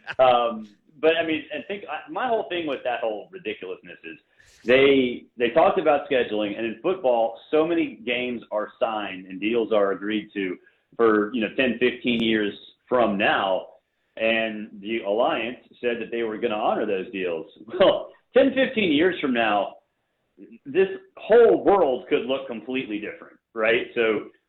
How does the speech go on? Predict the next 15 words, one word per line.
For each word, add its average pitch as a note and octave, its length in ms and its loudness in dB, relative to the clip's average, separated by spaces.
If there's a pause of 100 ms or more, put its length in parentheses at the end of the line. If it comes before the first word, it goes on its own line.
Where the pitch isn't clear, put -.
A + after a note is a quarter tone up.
(120)
yeah, F3 220 4
you B2+ 180 -4
got E3 180 -2
an D3+ 60 -8
alliance, B2+ 500 -6
great. B2+ 340 -2
Oh, D3 100 -2
you're B2 160 -4
gonna A2+ 280 -8
make B2+ 200 -4 (100)
some, A2 400 -8
you A2+ 180 -4
know, G2+ 140 -2
some, G2+ 260 -6
some G2+ 120 -4